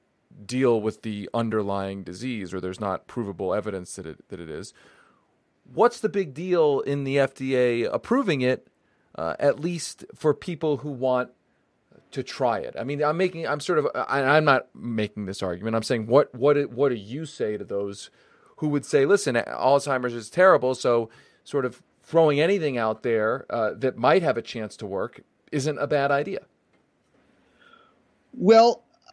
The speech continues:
Speaker 2: I mean, I think that, uh, that this is a, this is a very, uh, common argument, but the, the, the response is, is that, um, you know, the reason that we have the F D A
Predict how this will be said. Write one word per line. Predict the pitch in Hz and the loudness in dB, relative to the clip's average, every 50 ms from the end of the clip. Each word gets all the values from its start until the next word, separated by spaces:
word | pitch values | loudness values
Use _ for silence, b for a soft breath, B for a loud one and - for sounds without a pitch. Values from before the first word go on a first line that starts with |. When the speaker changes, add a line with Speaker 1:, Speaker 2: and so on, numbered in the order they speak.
| _ - | _ 0
Speaker 2:
I | 208 214 | 2 4
mean, | 220 240 240 | 4 6 4
I | 233 214 | 4 2
think | 196 208 - 277 294 262 - | 2 0 -4 -8 -8 -6 -4
that, | 202 196 180 170 170 - - - _ - | 0 2 2 2 0 -2 -10 -10 _ 0
uh, | 175 165 160 160 156 151 147 143 - _ _ _ _ | 2 2 4 4 2 2 0 0 -4 _ _ _ _
that | - 165 165 165 165 | -6 -6 -6 -6 -6
this | 214 262 - | -10 -8 -6
is | 277 247 208 | -4 0 2
a, | 214 185 170 - | 4 4 4 4
this | 165 170 185 - | 2 -4 -4 -2
is | 247 226 | -2 0
a | 208 190 | 0 2
very, | 160 185 180 165 156 151 135 - - | 4 4 4 4 2 0 -2 -2 0
uh, | 147 143 131 127 123 - - | 0 2 2 0 -2 -4 -10
common | - - 180 185 185 180 165 160 151 143 135 131 - - _ - | -12 -8 -4 -2 0 2 4 4 4 4 2 -2 -4 -6 _ 2
argument, | 165 196 214 185 170 127 107 92 87 - - | 4 4 4 4 0 -4 -4 -6 -8 -8 -4
but | 156 156 - - | -4 -4 -2 0
the, | 185 170 160 151 - 151 | 2 2 2 2 0 -2
the, | 160 160 156 151 147 135 - - - - | -2 0 2 2 0 0 -4 -10 -16 -14
the | 147 147 | -12 -8
response | 143 160 156 - - - 208 226 269 294 262 - 175 | -8 -8 -8 -8 -6 -2 0 2 2 0 0 0 0
is, | 165 147 139 127 135 | 0 0 0 0 -2
is | 139 135 127 123 | -4 -4 0 2
that, | 151 143 139 135 139 - - b b b b b b b b | 4 4 4 4 0 -2 -6 b b b b b b b b
um, | - 143 147 139 139 135 135 127 - - | 0 2 2 4 4 2 0 -2 -6 -8
you | 160 156 175 | -2 2 2
know, | 175 160 | 4 4
the | 147 147 165 160 | 4 2 0 0
reason | 156 151 185 233 254 254 226 247 220 196 | 0 0 0 2 2 4 4 4 4 4
that | 185 175 147 | 4 2 0
we | 156 160 156 | -2 -4 -6
have | 147 131 147 175 190 208 214 196 156 | -6 -4 -2 0 2 2 2 2 2
the | 156 156 160 | 0 0 2
F | 156 147 - - | 2 2 0 -2
D | - 143 151 160 | -4 0 4 6
A | 151 143 123 113 104 104 107 | 6 6 6 4 0 -2 -8